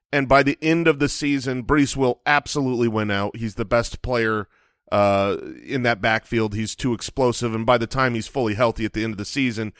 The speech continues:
he will be carrying the workload. Um, that's, that's how I'm projecting this. So I, I broke into three chunks for both players,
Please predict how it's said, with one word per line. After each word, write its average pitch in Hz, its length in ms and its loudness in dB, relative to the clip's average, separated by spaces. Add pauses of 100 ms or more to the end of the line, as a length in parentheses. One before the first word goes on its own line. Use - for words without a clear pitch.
(140)
he 139 160 -2
will 131 240 4
be 110 160 -2
carrying 101 460 -4
the 98 60 -6
workload. 90 420 -8 (380)
Um, 104 300 4
that's, 139 340 2 (100)
that's 127 400 -2 (220)
how 120 200 -2
I'm 135 240 -2
projecting 123 540 -2
this. 113 160 -2
So 117 260 0
I, 147 260 2 (200)
I 160 80 2
broke 196 260 6
into 151 160 0
three 165 300 0
chunks 147 600 0 (120)
for 117 180 0
both 156 380 6
players, 151 600 2